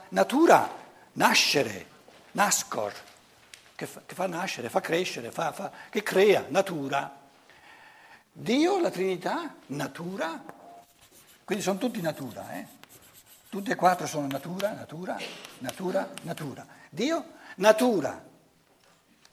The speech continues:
Non naturata, non viene, non viene creato.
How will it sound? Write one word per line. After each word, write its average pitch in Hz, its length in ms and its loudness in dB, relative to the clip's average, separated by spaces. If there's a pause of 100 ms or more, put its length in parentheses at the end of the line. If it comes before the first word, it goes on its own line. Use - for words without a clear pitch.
(2000)
Non 240 480 8
naturata, 202 960 6
non 151 200 -2
viene, 190 280 4
non 131 240 -4
viene 190 200 0
creato. 113 640 -2